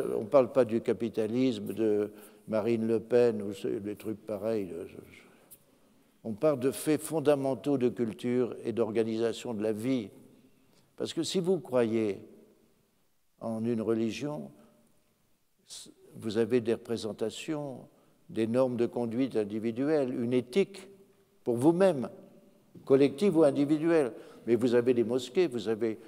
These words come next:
des églises, vous avez des architectes. Vous comprenez ?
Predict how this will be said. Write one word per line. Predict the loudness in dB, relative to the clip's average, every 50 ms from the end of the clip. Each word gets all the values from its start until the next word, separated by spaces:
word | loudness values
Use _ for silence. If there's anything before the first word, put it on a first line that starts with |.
| -20 -20 -20 _ _ _
des | -12 -6 -2 -2 0 2 2
églises, | 0 0 0 0 0 0 0 -2 -2
vous | -2 0
avez | 0 0 0 0
des | 0 -2 -2 -2
architectes. | -2 -4 -4 -4 -8 -6 -2 0 0 0 0 -4 -10 -18 -20 -20 -20 -20 -20 -20 _ _ _ _ _ _ _ _ _ _ _ _ _ _ _ _ _ _ _ _ -6
Vous | -6 -4
comprenez ? | -4 -2 0 0 0 0 -2 -4 -6